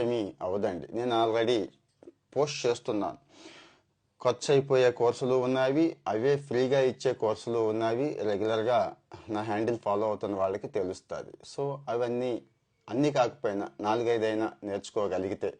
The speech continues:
ఖచ్చితంగా ఈజీగా సెటిల్ అయిపోతాం. ఈసీనా, సిఎస్సినా, ఈ ఏది తీసుకుంటే మంచిది అంటున్నారు నయాబ్ మన ఫాలోవర్స్లో.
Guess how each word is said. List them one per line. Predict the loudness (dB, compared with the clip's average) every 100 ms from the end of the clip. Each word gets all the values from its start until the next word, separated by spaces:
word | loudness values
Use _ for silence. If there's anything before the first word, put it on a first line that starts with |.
| _ -20 -12
ఖచ్చితంగా | -12 -12 -8 -6 -2 -4 -4 -10 -8
ఈజీగా | -6 -6 -6 -10 -14 -8
సెటిల్ | -6 -4 -4
అయిపోతాం. | -4 -8 -8 -10 -14 _ _ _ _ _ -14 -6 -6
ఈసీనా, | -2 0 0 -2 -4 -10 _ _ -20 -20 _ -4
సిఎస్సినా, | 0 2 0 -2 -6 -8 -4 -2
ఈ | -2 -4 0 0
ఏది | 0 -2
తీసుకుంటే | -2 -2 -2 0 -2
మంచిది | -2 -4 -4 -4 -4 -4 -4
అంటున్నారు | -2 -2 -2 -2 -2 -2 -4 -6
నయాబ్ | -2 -2 -4 -8 _ _ _ -20 -20 _ _ _ _ _ -2
మన | -2 -2 -8 _ _ 0
ఫాలోవర్స్లో. | 4 4 2 0 -6 -12